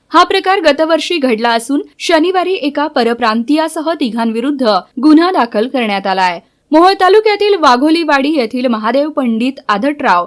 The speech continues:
वय तीस वर्षे, असं या व्यवहारात फसवणूक झालेल्या मालट्रक मालकाचं नाव आहे. आधटराव यानं त्याच्या मालकीचा मालट्रक नई जिंदगीतील सद्दाम हुसेन विजापूर याला सात रस्ता इथे झालेल्या व्यवहाराप्रमाणे चार महिन्यात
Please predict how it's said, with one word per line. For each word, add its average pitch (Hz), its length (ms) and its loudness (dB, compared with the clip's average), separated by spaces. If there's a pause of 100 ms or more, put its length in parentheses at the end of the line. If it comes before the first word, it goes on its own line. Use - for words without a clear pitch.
(100)
वय 277 160 4
तीस 285 340 -2
वर्षे, 320 360 -2 (180)
असं 285 240 0
या 370 180 0
व्यवहारात 330 600 0
फसवणूक 330 420 0
झालेल्या 269 400 0
मालट्रक 277 480 -2
मालकाचं 233 580 -2
नाव 196 180 0
आहे. 185 300 -4 (300)
आधटराव 381 500 2
यानं 359 340 2
त्याच्या 311 240 -2
मालकीचा 277 560 0
मालट्रक 226 480 -2 (100)
नई 226 180 -4
जिंदगीतील 254 680 -2
सद्दाम 262 440 -2
हुसेन 320 440 -4
विजापूर 240 480 -2 (200)
याला 285 360 2
सात 302 340 0
रस्ता 349 320 -2
इथे 392 240 -2
झालेल्या 269 420 0
व्यवहाराप्रमाणे 214 960 -2 (160)
चार 330 220 2
महिन्यात 339 400 0